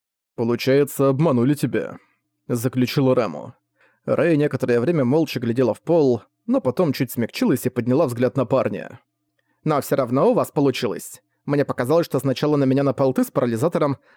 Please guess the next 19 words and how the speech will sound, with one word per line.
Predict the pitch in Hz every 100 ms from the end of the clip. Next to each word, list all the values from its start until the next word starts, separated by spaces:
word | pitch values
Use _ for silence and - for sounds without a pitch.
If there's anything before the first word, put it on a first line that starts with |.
| _
а | 247
уже | 240 139
потом | 123 127 170
Паэма | 226 151 123
с | -
ручкой. | 147 - - - - _ _ _
Хотя | 214 -
нет, | 127 - - -
не | 247
показалось, | - 131 147 170 -
а | 147
привиделось. | 143 147 202 85 53 - - _ _ _ _
На | - 208
самом | 170 147
деле | 135 156
очередность | 131 143 143 131
атаки | 131 151 147
была | 131 139
обратная. | 131 180 - 95 50